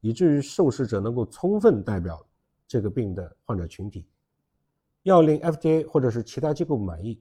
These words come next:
就必须不断地调整临床试验的设计。于是，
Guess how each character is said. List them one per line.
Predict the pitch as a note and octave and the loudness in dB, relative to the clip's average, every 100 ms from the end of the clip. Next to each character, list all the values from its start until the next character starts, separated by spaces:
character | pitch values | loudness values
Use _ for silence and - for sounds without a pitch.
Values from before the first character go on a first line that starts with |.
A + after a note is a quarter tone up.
| _ _ | _ _
就 | B2 | -6
必 | - D3 | -4 -6
须 | - F#3+ F3+ - _ | -4 -4 -4 -6 _
不 | A#2 | -4
断 | B2 G#2 | -2 -2
地 | F2 | -4
调 | - F#2 A2+ | -8 -6 -4
整 | G2+ E2 | -4 -6
临 | - G2 | -8 -8
床 | G#2+ G2 | -6 -8
试 | - - | -8 -4
验 | A#2 D#2+ | -4 -4
的 | |
设 | F2 - F#2 | -8 -6 -6
计。 | - - _ _ _ _ _ _ | -8 -16 _ _ _ _ _ _
于 | G#2+ A#2+ | 0 2
是， | C3 - | 2 -2